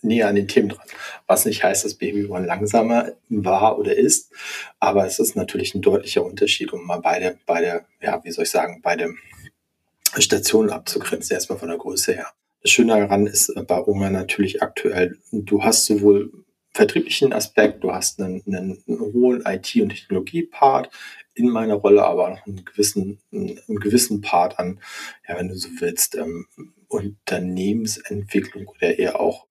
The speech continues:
so ein bisschen Richtung, Richtung strategischen Anteil. Und das ist natürlich eine total tolle Rolle, die ich dort vollfüllen darf und mit dem, mit dem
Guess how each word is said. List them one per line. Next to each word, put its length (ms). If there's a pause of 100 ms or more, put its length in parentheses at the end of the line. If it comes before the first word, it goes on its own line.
so 220
ein 80
bisschen 320
Richtung, 520
Richtung 600 (720)
strategischen 760
Anteil. 400 (460)
Und 120
das 160
ist 160
natürlich 320
eine 140
total 320
tolle 220
Rolle, 380 (680)
die 80
ich 140
dort 440
vollfüllen 540
darf 220
und 180
mit 160
dem, 240
mit 180
dem 300